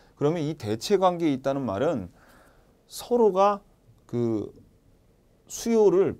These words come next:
뺏어올 수가 있다는 얘기예요. 무슨 뜻이냐? 보세요. 햄버거도 가격이 천 원이고 샌드위치도 가격이 천 원일 때, 자,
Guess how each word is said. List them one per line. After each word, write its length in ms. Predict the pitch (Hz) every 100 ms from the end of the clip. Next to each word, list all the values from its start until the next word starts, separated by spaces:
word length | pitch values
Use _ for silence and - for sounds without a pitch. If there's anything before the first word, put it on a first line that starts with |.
| -
뺏어올 400 | 240 240 240 208
수가 240 | - 156
있다는 380 | 107 110 113 98
얘기예요. 300 | 90 95 87 - _
무슨 240 | 117 165 202
뜻이냐? 540 | 151 127 165 110 85 _
보세요. 460 | - 131 139 123 202 _ _ _ _
햄버거도 680 | 233 233 226 220 202 190 190
가격이 440 | 139 113 123 123
천 200 | 123 180
원이고 420 | 151 127 117 127 127
샌드위치도 840 | - 196 214 208 196 - 190 185
가격이 380 | 147 110 117 123
천 200 | - 214
원일 280 | 202 117 120
때, 420 | 117 104 160 254 _ _ -
자, 300 | 113 110